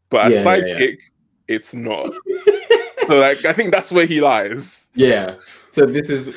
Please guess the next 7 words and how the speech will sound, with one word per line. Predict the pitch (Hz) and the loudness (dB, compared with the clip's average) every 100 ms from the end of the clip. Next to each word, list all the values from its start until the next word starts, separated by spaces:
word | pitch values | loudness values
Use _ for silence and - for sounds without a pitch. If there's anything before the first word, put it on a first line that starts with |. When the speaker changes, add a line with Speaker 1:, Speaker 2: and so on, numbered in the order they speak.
| - | -2
Speaker 2:
yeah, | 147 107 | 0 0
so | 98 135 123 120 113 | -2 0 0 -2 -8
Zoro | 117 139 139 127 | -4 0 2 0
is | 110 | -2
definitely | - 117 123 | -4 -6 -6
a | 107 98 | -6 -6
deuteragonist. | 110 107 104 104 101 90 87 - | -8 -8 -6 -6 -8 -12 -18 -20